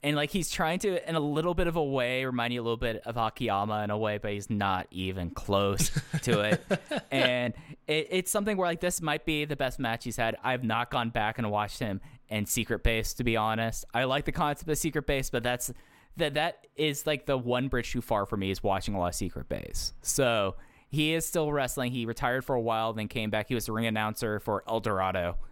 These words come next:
Speaker 1: and he would dress up kind of like Captain Sparrow for it. But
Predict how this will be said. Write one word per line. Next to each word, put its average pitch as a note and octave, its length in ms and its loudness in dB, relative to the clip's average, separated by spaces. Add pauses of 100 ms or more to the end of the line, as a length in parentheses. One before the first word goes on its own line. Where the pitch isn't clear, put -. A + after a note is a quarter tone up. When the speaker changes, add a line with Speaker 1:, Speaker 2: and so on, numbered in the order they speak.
(200)
Speaker 1:
and G#2+ 220 0
he A2 100 2
would G#2 120 2
dress A2 280 0
up A2 200 0
kind G#2+ 220 2
of G2 60 -2
like G2 140 0
Captain G#2 340 0
Sparrow D#2+ 500 0 (120)
for E2+ 240 2
it. - 220 -2
But F#2+ 240 0